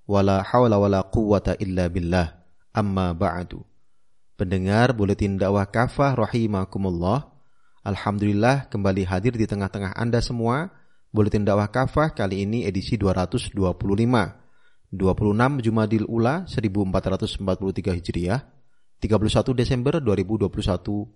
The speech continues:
Masehi. Kali ini akan mengangkat tema muhasabah atas kondisi umat. Bismillahirrahmanirrahim. Secara bahasa,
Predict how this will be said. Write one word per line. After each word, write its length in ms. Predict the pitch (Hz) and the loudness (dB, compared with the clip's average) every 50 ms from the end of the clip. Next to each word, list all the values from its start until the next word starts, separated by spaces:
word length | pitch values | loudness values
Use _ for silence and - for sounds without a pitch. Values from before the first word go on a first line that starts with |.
| - 92 | -8 -6
Masehi. 640 | 92 95 - 117 101 107 95 82 - - - - - - - - - - - - | -4 -2 -2 -2 0 0 -2 -2 -4 -10 -20 -20 -20 -20 -20 -20 -20 -20 -20 -14
Kali 320 | - - 196 98 104 101 98 | -4 -2 0 0 2 0 0
ini 480 | 92 98 120 135 151 165 165 - - | 0 0 0 0 0 -2 -4 -6 -6
akan 320 | - 107 - 110 104 104 104 | -8 -4 -2 -2 -2 -2 -2
mengangkat 320 | 98 95 95 - 92 - | -2 -2 -2 -4 -4 -4
tema 480 | - 98 95 104 120 131 139 143 151 170 - - - - - - - _ - | -2 -4 -2 0 0 2 2 0 -2 -6 -10 -16 -20 -20 -20 -20 -20 _ -4
muhasabah 800 | - 123 117 110 135 135 - - 143 127 120 147 180 185 175 - - - - - _ - - | 0 2 2 4 4 2 4 4 2 6 6 4 4 4 0 -6 -16 -20 -20 -20 _ -4 -2
atas 400 | - 110 - - 123 - - - | -2 -2 2 2 2 2 2 0
kondisi 640 | - 110 101 98 95 92 - - - 101 98 98 - - - - | 0 0 0 0 -2 -2 -4 -2 -2 -2 -2 -2 -6 -8 -6 -4
umat. 320 | 98 98 92 80 78 - - - - - _ _ - - - - - - - - | -2 0 0 -2 -2 -6 -12 -20 -20 -20 _ _ -20 -20 -20 -20 -20 -20 -12 -4
Bismillahirrahmanirrahim. 1600 | - 120 - - - 123 110 110 117 139 147 135 110 95 104 - - - 101 101 101 95 92 87 92 87 - - 87 82 80 - - - _ _ _ _ - - - - - - - - - - - - | -2 -2 -2 0 -2 0 0 2 2 2 2 2 2 0 -2 -4 -4 -2 0 0 0 0 -2 -4 -6 -6 -6 -6 -8 -8 -8 -10 -14 -20 _ _ _ _ -20 -20 -20 -20 -20 -20 -20 -20 -20 -20 -14 -4
Secara 400 | - - 151 - 175 165 180 202 | 2 2 4 6 6 6 6 6
bahasa, 720 | 160 135 120 110 107 98 - - 80 80 90 107 151 - | 6 6 4 4 4 2 0 -4 -6 -4 -4 -4 -4 -6